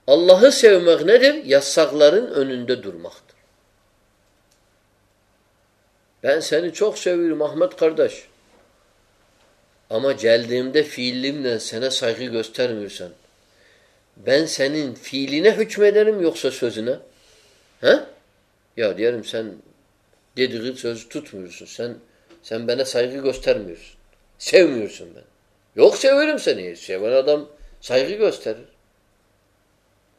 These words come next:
Onun için biz Allah'ı Hamid ise seveceğiz. Sevgi de neyi gerektirir? Bu Rabbimize yer gök şükrediyorsa biz zayıf kul nedir şükretmeyelim buna?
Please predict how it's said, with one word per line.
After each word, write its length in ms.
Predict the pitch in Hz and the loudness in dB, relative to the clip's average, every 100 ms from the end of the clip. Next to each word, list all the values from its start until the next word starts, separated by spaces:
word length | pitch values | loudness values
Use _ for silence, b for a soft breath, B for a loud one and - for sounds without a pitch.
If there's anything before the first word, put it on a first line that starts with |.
| _ _ _ _ _ _ _ _ _ _ _ _ _ _ _ _ - | _ _ _ _ _ _ _ _ _ _ _ _ _ _ _ _ -16
Onun 200 | 101 190 | -6 -6
için 320 | - 151 131 | -4 -10 -8
biz 140 | 127 | 0
Allah'ı 580 | 131 127 127 131 196 - - _ _ _ _ _ _ | 0 2 -2 0 -2 -2 -16 _ _ _ _ _ _
Hamid 440 | - - 120 185 | -18 -10 -6 -4
ise 440 | 165 127 - 170 - - | -6 -10 2 2 2 -10
seveceğiz. 800 | - - 101 95 92 123 107 - _ _ _ | -20 -6 -4 -4 -2 -2 -4 -10 _ _ _
Sevgi 600 | - - 147 165 165 214 | -10 2 4 2 0 2
de 140 | 202 185 | 4 6
neyi 240 | 202 220 | 2 6
gerektirir? 680 | 180 139 127 - 139 208 240 b b b _ | 6 6 2 -4 -2 -2 -2 b b b _
Bu 200 | 110 190 | -4 2
Rabbimize 800 | 175 127 117 131 120 98 90 104 | 2 0 -10 -10 -10 -12 -12 -12
yer 460 | 92 107 156 175 | -10 0 4 4
gök 460 | 139 - 131 156 - | 2 -8 -4 -4 -6
şükrediyorsa 960 | - - 156 - 131 131 160 127 117 101 101 | -16 -14 -14 -6 -6 -4 -6 -6 -8 -10 -10
biz 260 | 160 190 139 | -8 -8 2
zayıf 380 | 143 180 - - | 4 4 0 -10
kul 220 | 135 135 | -10 0
nedir 280 | 180 165 120 | 0 0 -8
şükretmeyelim 720 | 120 - 95 - 90 85 82 | -14 -14 -16 -14 -16 -16 -20
buna? 120 | 87 | -20